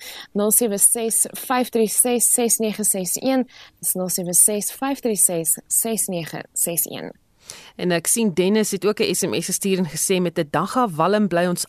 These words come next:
Speaker 2: almal kalm." Dis sy <laughs> raad oor die gebruik van C B D. Onthou Marlene 'n bietjie later terug met, eh, nog van jou terugvoer oor hierdie kwessie. Ses vierendertig, die adjunkpresident David Mabuza sê die regering sal meer as twee miljard rand beskikbaar stel om die ekonomie te stimuleer in dele van die land wat onlangs deur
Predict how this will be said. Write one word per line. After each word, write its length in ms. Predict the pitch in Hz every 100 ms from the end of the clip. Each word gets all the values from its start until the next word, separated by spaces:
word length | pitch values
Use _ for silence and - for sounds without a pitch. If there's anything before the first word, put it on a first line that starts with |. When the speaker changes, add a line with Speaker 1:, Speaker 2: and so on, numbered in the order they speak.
| -
Speaker 2:
almal 420 | 196 196 185 170 _
kalm." 460 | - 226 190 98 131
Dis 180 | 151 -
sy 220 | 214 196
<laughs> 40 | 147
raad 320 | - 180 -
oor 80 | 151
die 100 | 165
gebruik 320 | 151 151 156
van 160 | 175
C 180 | 156 170
B 120 | 156
D. 220 | 151 185 214 - -
Onthou 200 | - 175
Marlene 480 | 185 185 180 175 175
'n 40 | 165
bietjie 300 | - 180 165
later 360 | 151 160 180
terug 300 | - 196 -
met, 280 | 185 170 -
eh, 200 | 160 151
nog 220 | 151 156
van 160 | - 156
jou 260 | - 147 151
terugvoer 420 | - 160 - 156 -
oor 160 | 143
hierdie 280 | 135 131 143
kwessie. 440 | 135 113 - 110 - - _ - - - - - _
Ses 260 | - 240 -
vierendertig, 800 | 233 208 185 185 202 - 196 185
die 360 | 202 202 196 -
adjunkpresident 720 | 175 208 220 202 185 196 165
David 280 | 175 196
Mabuza 480 | 196 160 180 196 202
sê 260 | 190 240 233
die 100 | 220
regering 420 | 208 - 247 233
sal 180 | - 202
meer 260 | 190 202
as 220 | - 202 -
twee 220 | 247 254
miljard 520 | 240 185 170 190 -
rand 180 | 180 175
beskikbaar 540 | 170 - 254 - 226
stel 380 | - - 233 285
om 80 | 262
die 80 | -
ekonomie 420 | 240 226 208 240
te 100 | 240
stimuleer 600 | - 214 202 175 175 175
in 100 | 175
dele 260 | 147 196 254
van 160 | 254
die 100 | 214
land 240 | 196 185 185
wat 180 | 185 -
onlangs 340 | 285 294 -
deur 160 | 214